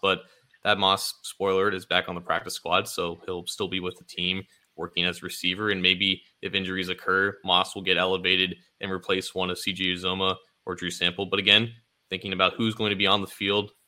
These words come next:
for week one and, and Sundays in general, Mitchell Wilcox is going to make an impact in special teams. He was one of their better special teamers this preseason. And you're right, man. He, he is talented enough. He is athletic enough.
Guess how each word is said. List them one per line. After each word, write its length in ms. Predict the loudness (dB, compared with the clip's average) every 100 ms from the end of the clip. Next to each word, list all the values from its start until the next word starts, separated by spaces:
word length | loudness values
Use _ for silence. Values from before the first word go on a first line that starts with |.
| _
for 120 | -8
week 200 | -6 -4
one 240 | 0 0
and, 160 | -2 -6
and 240 | -8 -8 -12 _ _ _ -8
Sundays 340 | -4 -2 -2
in 60 | -2
general, 400 | -4 -2 -4 -4 _ _ _
Mitchell 220 | -10 -4
Wilcox 420 | -2 2 4 4 -2
is 100 | -12
going 180 | -10
to 60 | -4
make 180 | -2 -2
an 60 |
impact 380 | -4 2 2 2
in 40 | -8
special 260 | -10 -10
teams. 300 | -4 -4 -4
He 60 | -8
was 100 | -6
one 100 | -6
of 60 |
their 100 | -6
better 440 | -2 0 2 0 -2 _ _ _
special 320 | -4 -4 -4
teamers 460 | -6 -2 0 0 -2
this 140 | -10
preseason. 680 | -4 -4 -2 -4 -4 -6 -6
And 380 | 0 0 0 -6 _ _ _ _
you're 120 | 2
right, 140 | 2
man. 220 | 2 -2 -2 _
He, 300 | -8 -8 -8
he 180 | -4 -2
is 100 | 0
talented 360 | 4 2 2 -2
enough. 200 | -2 0
He 100 | -2
is 120 | 0
athletic 360 | 0 2 2
enough. 280 | 2 0 -2